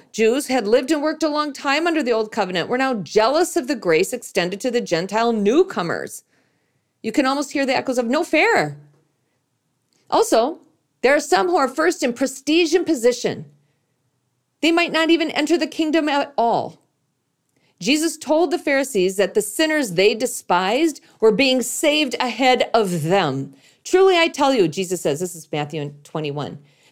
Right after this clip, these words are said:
"the tax collectors and the prostitutes are entering the kingdom of God ahead of you." The Pharisees, those who were the religious leaders,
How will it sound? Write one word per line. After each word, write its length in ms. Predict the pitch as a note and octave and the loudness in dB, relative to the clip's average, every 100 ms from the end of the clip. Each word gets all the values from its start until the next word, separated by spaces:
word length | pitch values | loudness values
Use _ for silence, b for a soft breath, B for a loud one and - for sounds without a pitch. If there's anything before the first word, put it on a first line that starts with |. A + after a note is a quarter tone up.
| - | -2
"the 80 | A#3+ | -2
tax 400 | - D#4+ E4+ - | 2 0 0 0
collectors 480 | F#4 F4 F#4 G4 | 2 2 4 4
and 100 | F4+ | 4
the 80 | F4 | 0
prostitutes 800 | - D4 C4+ C#4+ D#4 B3 C#4+ - | -2 2 2 0 -6 -4 -4 0
are 80 | G3+ | 0
entering 420 | A3 A3 C#4+ B3+ | 0 -2 -2 -2
the 100 | B3+ | -4
kingdom 380 | B3+ A#3+ A#3+ A#3+ | -6 -4 -2 0
of 160 | G3+ | -2
God 240 | G3 G#3 G#3 | 0 2 2
ahead 340 | F3 - A#3 | 0 2 2
of 220 | G#3+ C#3 | 2 0
you." 200 | A#2+ A2+ - b b b b | -4 -6 -8 b b b b
The 100 | A3 | -2
Pharisees, 760 | - C#4 D4 E4 - F#3+ E3 | 2 2 4 2 2 0 2
those 320 | D#3+ A#3 D4 D#4 | 4 4 4 0
who 80 | |
were 80 | C4+ | 0
the 140 | A3+ F#3 | 2 2
religious 600 | F3 D#3+ G3+ A3+ C#4+ F#3+ | 2 4 2 2 -4 -2
leaders, 640 | E3 E3 A#3 E4 F#4 - | 0 2 2 2 -2 -4